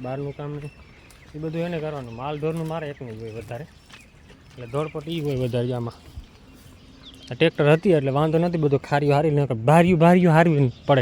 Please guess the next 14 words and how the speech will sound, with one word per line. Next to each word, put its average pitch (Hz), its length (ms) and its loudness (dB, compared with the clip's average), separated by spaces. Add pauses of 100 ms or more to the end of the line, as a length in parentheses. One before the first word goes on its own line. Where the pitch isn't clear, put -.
ઢગલો 120 280 6
કરવો 123 240 2
પડે. 107 140 -8 (2250)
હવે 107 240 -8
આપણે 135 240 -4
એને 139 180 -2
ભેં 123 160 0 (320)
જો 147 80 -2
આમ 131 220 -2
બેઠી 139 320 -4
છે 117 140 -4
આરામથી, 120 360 -4 (1900)
લગભગ 120 380 -2
એને 147 120 0